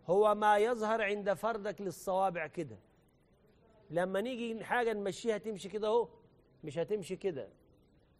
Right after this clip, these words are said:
ولا هتمشي كده. خلاص؟ طب افرض إحنا مسكناه بحائل. ها؟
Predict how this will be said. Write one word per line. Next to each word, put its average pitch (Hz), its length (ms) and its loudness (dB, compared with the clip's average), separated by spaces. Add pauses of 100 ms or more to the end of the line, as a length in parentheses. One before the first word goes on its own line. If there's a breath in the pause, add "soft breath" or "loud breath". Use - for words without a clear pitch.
(220)
ولا 160 220 -4
هتمشي 156 340 -8
كده. 139 300 -8 (1700)
خلاص؟ 185 420 0 (920)
طب 160 200 2 (440)
افرض 240 360 0
إحنا 233 260 0
مسكناه 226 420 -2
بحائل. 190 520 -2 (2500)
ها؟ 180 180 0